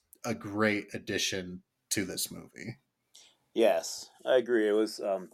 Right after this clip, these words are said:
Speaker 2: 'cause you start with Pearl Harbor, you get to the point where it's kind of like a low point, you get to Midway, and then we see us striking back and right back at the heart. And it really d-, that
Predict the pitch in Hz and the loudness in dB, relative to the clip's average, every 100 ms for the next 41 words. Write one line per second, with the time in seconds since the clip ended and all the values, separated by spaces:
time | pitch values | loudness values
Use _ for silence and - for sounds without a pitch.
0 | _ 127 101 101 - 147 147 131 - 131 | _ -8 -8 -6 2 4 4 0 2 2
1 | 107 104 101 101 95 _ _ _ _ _ | 2 -2 -4 -8 -10 _ _ _ _ _
2 | _ _ _ _ _ 101 95 98 95 92 | _ _ _ _ _ -18 -14 -12 -10 -10
3 | 92 95 _ _ 117 117 - 120 113 - | -12 -16 _ _ -2 -2 -6 -6 -6 -2
4 | 110 104 104 98 95 - 117 101 98 92 | -2 -2 -2 -2 -4 -4 -2 -2 -2 -2
5 | 101 101 - 101 95 92 _ _ _ _ | 0 0 -2 -6 -4 -8 _ _ _ _
6 | _ 92 92 90 90 - 113 113 98 104 | _ -16 -14 -14 -16 0 2 2 2 4
7 | 107 95 92 90 90 92 92 90 90 - | 6 6 6 6 2 -4 -6 -10 -10 -4
8 | 101 90 - 104 98 87 90 90 90 87 | -4 -4 -6 -2 -2 -2 -8 -4 -2 -2
9 | 80 - _ _ - 85 85 82 80 78 | -6 -16 _ _ -12 -10 -8 -10 -12 -16
10 | _ _ _ _ _ 92 104 101 98 92 | _ _ _ _ _ -2 0 2 0 0
11 | 90 90 87 98 92 87 _ - 87 92 | -2 -8 -8 -4 -4 -6 _ -16 -14 -10
12 | 95 117 165 190 104 - _ 113 107 127 | -12 -4 0 0 -2 -12 _ -14 -8 -6